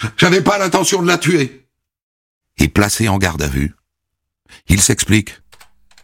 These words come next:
Moi, au début, je suis allé la voir pour, pour avoir une discussion au sujet de l'héritage. J'ai, j'ai vu la lumière allumée, je me suis dit, elle est là, elle est chez elle.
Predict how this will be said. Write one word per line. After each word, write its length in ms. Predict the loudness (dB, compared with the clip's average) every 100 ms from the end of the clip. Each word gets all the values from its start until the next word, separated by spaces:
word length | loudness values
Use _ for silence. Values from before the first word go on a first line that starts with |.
| _ _ _ -2 2
Moi, 120 | 4
au 40 |
début, 220 | 2 0
je 60 | 0
suis 120 | 2
allé 140 | 2 2
la 120 | 0
voir 280 | 2 0 0
pour, 380 | -2 -2 -4 -12 _ -20 _ _ -20 _ _ _ _ _ _ _ _ -2
pour 180 | 2
avoir 200 | 2 2
une 80 | 2
discussion 520 | 0 0 -2 0 2
au 40 | 0
sujet 280 | 0 0 2
de 60 |
l'héritage. 540 | 2 0 0 -2 -4 -18 _ _ _ _ _ _ _ _ _ _ _ _ _ _ _ _ _ _
J'ai, 220 | -10 -10
j'ai 140 | -2 0
vu 140 | 2
la 80 | 2
lumière 360 | 2 0 0 0
allumée, 420 | 0 0 0 0
je 100 | 0
me 60 |
suis 180 | 0 2
dit, 340 | 2 2 0 -4 -14 -18 -2
elle 140 | 2
est 80 | 2
là, 220 | 2 0
elle 80 | 0
est 60 | -2
chez 160 | 0
elle. 440 | 0 2 0 -2